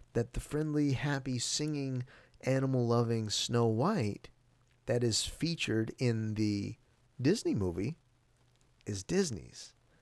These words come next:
And so now a new copyright exists. And we'll talk a little bit about Disney while we talk about this public domain stuff, because <sighs> they've caused some problems. I'm starting to think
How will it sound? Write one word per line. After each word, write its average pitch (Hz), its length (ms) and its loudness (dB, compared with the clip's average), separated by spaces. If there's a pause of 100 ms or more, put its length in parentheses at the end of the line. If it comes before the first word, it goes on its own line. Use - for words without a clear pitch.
(200)
And 101 100 -6
so - 80 -6
now 120 380 -2
a 127 80 0
new 135 240 4
copyright 92 720 -6
exists. 104 540 -6 (280)
And 123 80 0
we'll 175 100 4
talk 202 360 -2
a 135 40 0
little 117 200 0
bit 104 140 2
about 101 500 -4
Disney 101 480 -2 (380)
while 120 180 2
we 110 120 0
talk 107 300 -2
about 95 280 -2
this 101 160 -6
public 104 440 -2
domain 95 320 -6
stuff, - 220 -8
because 117 400 2 (1300)
<sighs> - 520 -8
they've 147 200 0
caused 110 260 0
some 90 160 -6
problems. - 600 -8 (340)
I'm 135 180 4
starting 180 460 0
to 139 100 2
think 87 480 -6